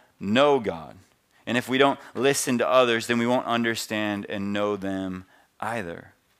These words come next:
So the question is, if it's really that simple, why then don't we do a better job of listening to God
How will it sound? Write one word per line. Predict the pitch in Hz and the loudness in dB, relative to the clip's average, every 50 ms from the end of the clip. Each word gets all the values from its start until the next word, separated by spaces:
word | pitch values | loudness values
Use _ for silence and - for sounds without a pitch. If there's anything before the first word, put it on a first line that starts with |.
| _ _ _ _ _ _ _ _ _ _ _ _ _ _ _ _ _ _ _ _ | _ _ _ _ _ _ _ _ _ _ _ _ _ _ _ _ _ _ _ _
So | - - - - 120 | -14 -8 -4 -2 -2
the | 117 | -2
question | 110 - 156 160 160 - - 107 | -2 -2 -4 -4 -4 -4 -4 -6
is, | 101 101 104 101 95 - - - _ - - | -6 -6 -6 -8 -10 -12 -14 -16 _ -18 -14
if | - 110 | -12 -10
it's | 131 120 - | -10 -10 -8
really | 131 170 175 160 | -6 -4 -2 0
that | 131 110 101 | 0 0 0
simple, | - - 143 139 - 113 104 98 | -2 -2 -2 -2 -2 -4 -4 -2
why | 101 110 123 127 123 | -2 0 0 0 0
then | 117 120 117 110 | 0 0 0 0
don't | 107 113 117 98 | 0 -2 -2 -2
we | 110 113 | -4 -6
do | 104 110 | -4 -4
a | 107 101 | -4 -2
better | 104 107 101 101 | -4 -4 -6 -6
job | 95 104 101 98 95 92 | -4 -4 -4 -2 -4 -4
of | 90 92 | -8 -6
listening | 101 104 104 - - 98 95 95 92 92 | -8 -8 -8 -8 -10 -10 -10 -10 -10 -12
to | - 98 | -12 -14
God | 92 92 101 98 98 95 95 92 92 87 | -8 -4 -2 0 0 0 0 -2 -4 -6